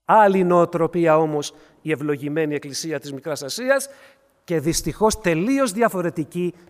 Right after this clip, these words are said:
η νοοτροπία του Λώτ. Η κυρά έγινε στήλη άλατος και στην προφητική εσχατολογική ομιλία του Χριστού μας θα ακούσουμε "Να θυμάστε", τι να θυμόμαστε;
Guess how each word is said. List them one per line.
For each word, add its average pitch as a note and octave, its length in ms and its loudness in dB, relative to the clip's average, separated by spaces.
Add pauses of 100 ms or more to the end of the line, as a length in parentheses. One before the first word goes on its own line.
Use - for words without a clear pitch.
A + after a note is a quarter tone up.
(120)
η E3 140 -6
νοοτροπία C#3 1000 -2 (280)
του - 160 -16
Λώτ. G#2+ 340 -12 (1040)
Η D#3+ 120 -10
κυρά F3+ 420 4
έγινε G#3 240 0
στήλη G3 340 -2
άλατος G#3 460 2 (460)
και F#3 140 -8
στην F#3+ 240 -8 (140)
προφητική F3+ 560 -4
εσχατολογική F#3 760 -4
ομιλία F#3+ 800 -2
του F3 120 -8
Χριστού D#3+ 420 -6
μας B3 180 0
θα - 140 -2
ακούσουμε F#3 600 -2 (260)
"Να F#3 220 2
θυμάστε", F#3+ 1160 0 (720)
τι F#3+ 100 -10
να F3+ 120 -6
θυμόμαστε; C3 640 -10